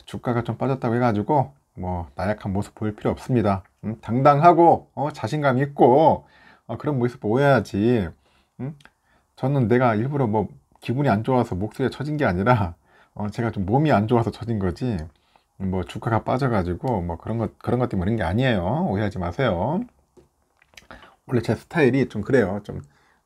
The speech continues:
느긋하게, 저는 그렇게 좀 편안하게 평정심을 갖고 이야기를 하는 스타일이에요. 원래 목소리도 이렇게 빠르지 않았는데, 말, 참 말이 빠르지가 않았는데,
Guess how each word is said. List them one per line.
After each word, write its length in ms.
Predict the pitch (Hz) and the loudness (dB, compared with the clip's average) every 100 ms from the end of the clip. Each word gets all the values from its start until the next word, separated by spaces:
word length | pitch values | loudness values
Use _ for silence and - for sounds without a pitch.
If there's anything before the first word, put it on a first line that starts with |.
| - | -12
느긋하게, 1120 | 85 85 92 95 95 - 175 156 92 110 156 | -8 -4 -2 0 -2 0 0 2 2 0 -2
저는 220 | - 95 | -2 -4
그렇게 500 | 90 98 - 85 82 85 | -2 -6 -8 -8 -8 -8
좀 260 | - 90 85 _ _ _ | -6 -6 -8 _ _ _
편안하게 640 | - 117 113 147 139 95 95 | -4 0 2 2 0 -2 -4
평정심을 500 | 143 151 156 135 107 | -4 0 0 -2 -2
갖고 640 | 101 95 - 104 107 80 - - - - _ | -4 -6 -2 0 0 -2 -10 -20 -20 -20 _
이야기를 400 | 107 113 120 104 | -4 -2 0 -2
하는 120 | 104 | -2
스타일이에요. 680 | 101 - 147 147 82 82 90 - _ _ - _ - | -6 -8 -4 -2 -2 -6 -10 -14 _ _ -20 _ -8
원래 200 | 120 127 | -2 0
목소리도 480 | 92 98 - 135 104 | -2 -4 -4 -2 -2
이렇게 160 | 127 - | -6 -12
빠르지 280 | - 151 160 | -8 -6 -4
않았는데, 640 | 98 98 107 82 117 95 | -2 -2 -4 -4 -4 -4
말, 220 | 76 85 | -4 -6
참 140 | - 85 | -6 -4
말이 200 | 87 95 | -4 -4
빠르지가 360 | 120 147 156 | -4 -6 -4
않았는데, 540 | 87 95 82 131 104 | -4 -4 -4 -6 -6